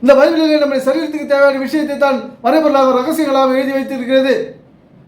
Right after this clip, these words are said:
அதை நாம் புரிந்து கொள்ள வேண்டும், அறிந்து கொள்ள வேண்டும். அப்போது நம்முடைய வாழ்க்கையில் வெற்றி பெறுவோம். நம்முடைய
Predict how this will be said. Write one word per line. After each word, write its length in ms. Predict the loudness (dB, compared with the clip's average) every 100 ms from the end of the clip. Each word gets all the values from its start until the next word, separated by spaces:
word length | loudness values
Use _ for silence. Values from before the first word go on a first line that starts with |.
| _ _ _ _ -20 -20 -20 2
அதை 140 | 4 4
நாம் 140 | 2 0
புரிந்து 200 | -2 0
கொள்ள 160 | 0 0
வேண்டும், 200 | 0 0
அறிந்து 260 | -2 -2 -2
கொள்ள 160 | 2 4
வேண்டும். 260 | 4 2
அப்போது 240 | 0 0 2 -2
நம்முடைய 220 | -2 0
வாழ்க்கையில் 300 | 0 0 0 -2
வெற்றி 140 | -2
பெறுவோம். 380 | 0 2 2 0 -8 -20 _ _ _ _ _ _ _ _ 2
நம்முடைய 240 | 4